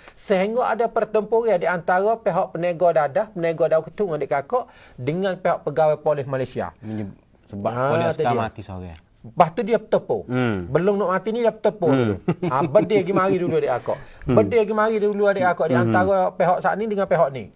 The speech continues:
Speaker 2: Hmm.
Speaker 1: Pihak penega daun ketung dengan pihak polis Malaysia bertepur pergi, bertepur mari, adik kakak.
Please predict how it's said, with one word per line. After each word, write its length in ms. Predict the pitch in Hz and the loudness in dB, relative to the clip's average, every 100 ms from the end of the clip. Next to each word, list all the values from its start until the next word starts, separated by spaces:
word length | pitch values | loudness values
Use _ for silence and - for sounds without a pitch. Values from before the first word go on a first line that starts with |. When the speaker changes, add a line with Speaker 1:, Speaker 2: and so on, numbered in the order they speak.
| - | -4
Speaker 2:
Hmm. 260 | 120 120 | 0 2
Speaker 1:
Pihak 200 | 110 175 | 4 4
penega 320 | - 170 185 185 | 2 -2 2 2
daun 140 | 180 | 2
ketung 240 | 175 240 240 | -2 -4 -2
dengan 240 | 202 190 | -2 -2
pihak 220 | 190 185 | 0 0
polis 240 | - 180 165 | 2 0 2
Malaysia 320 | 165 165 165 | -2 0 0
bertepur 480 | 160 - 180 - 185 | 0 0 -2 0 -2
pergi, 140 | 165 175 | -2 -6
bertepur 400 | - 185 185 180 | -4 -4 -2 -2
mari, 240 | 175 185 180 | 0 -2 -2
adik 160 | 165 | -2
kakak. 380 | 156 147 - 233 | -2 -2 -4 -4